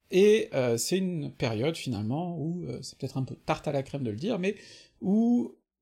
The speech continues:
une catégorie de la France, en tout cas, euh, apprend un petit peu la politique.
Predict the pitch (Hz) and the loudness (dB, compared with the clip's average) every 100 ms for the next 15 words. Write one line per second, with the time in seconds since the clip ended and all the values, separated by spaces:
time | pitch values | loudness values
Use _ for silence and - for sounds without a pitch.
0 | - 214 220 214 190 175 180 156 156 170 | -4 0 0 0 -2 0 -2 0 0 0
1 | 147 127 - 156 127 - - - - - | -2 -4 -8 -8 -8 -10 -8 -6 -4 -6
2 | - - - - - 135 - - 180 147 | -6 -8 -8 -8 -4 -4 -4 -6 -6 -6
3 | - - 180 190 160 127 117 - - - | -8 -8 -6 -4 -4 -4 -4 -6 -10 -12